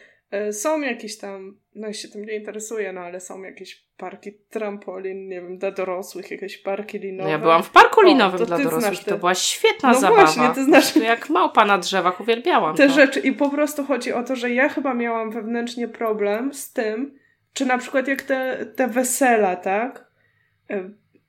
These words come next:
Speaker 1: powiem polskie w cudzysłowie, ale te nasze wesela,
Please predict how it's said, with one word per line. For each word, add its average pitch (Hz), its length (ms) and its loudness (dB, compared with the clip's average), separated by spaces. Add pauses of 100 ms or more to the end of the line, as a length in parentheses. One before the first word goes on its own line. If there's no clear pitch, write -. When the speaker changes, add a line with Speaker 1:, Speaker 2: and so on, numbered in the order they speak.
(400)
Speaker 1:
powiem 202 340 -4 (280)
polskie 220 580 -2
w - 80 -20
cudzysłowie, 202 640 -2
ale 214 160 2
te 226 140 -2
nasze 233 540 2
wesela, 196 640 0